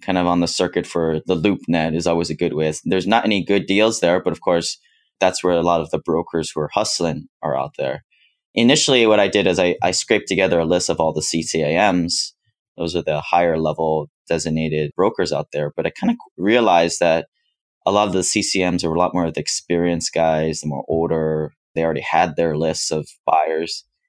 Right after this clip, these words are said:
I got the feeling talking to some other brokers that they weren't really hustling out there, right?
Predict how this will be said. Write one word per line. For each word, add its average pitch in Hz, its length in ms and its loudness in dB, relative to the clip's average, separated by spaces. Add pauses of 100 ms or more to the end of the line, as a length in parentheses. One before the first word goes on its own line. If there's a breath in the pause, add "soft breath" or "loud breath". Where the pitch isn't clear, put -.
(360)
I - 40 -8
got 139 160 0
the - 80 0
feeling 117 400 2
talking 107 340 -2
to 92 80 -6
some 95 180 -2
other 92 220 0
brokers 80 440 -2
that 80 280 0 (680 soft breath)
they 95 100 4
weren't 95 220 0
really 85 180 2
hustling 87 440 -2
out 76 200 -4
there, 69 380 -4
right? 78 260 -4